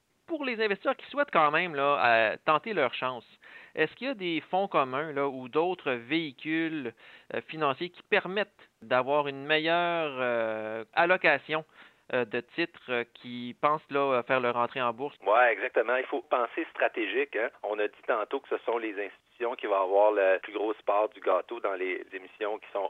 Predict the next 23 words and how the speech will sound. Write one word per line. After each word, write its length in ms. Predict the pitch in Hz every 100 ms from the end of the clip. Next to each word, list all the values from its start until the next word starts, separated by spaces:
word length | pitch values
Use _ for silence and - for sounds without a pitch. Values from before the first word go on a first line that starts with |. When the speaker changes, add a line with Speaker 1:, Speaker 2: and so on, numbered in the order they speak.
| 113
Speaker 2:
hot, 120 | 113 -
comme 140 | 101
on 120 | 92
disait. 260 | 85 92 - -
Alors, 240 | 101 107
le 100 | 101
meilleur 300 | 104 120 147
moyen, 560 | 123 113 104 107 131 123
là, 160 | 107
de 180 | 101 92 -
profiter 400 | - 101 - 131
de 140 | 104 - -
ça, 180 | 123 147 - -
c'est 240 | 143 170 -
d'acheter 520 | 95 - - 117 131 -
des 160 | 101 -
fonds 300 | - 120 131 -
de 140 | 98 90 -
petite 340 | 113 - 139 _
capitalisation 1160 | 123 - - 110 107 98 104 92 - 104 104 147 - - _ -
faire 160 | 110 104
attention, 540 | 101 98 95 -
là, 80 | 127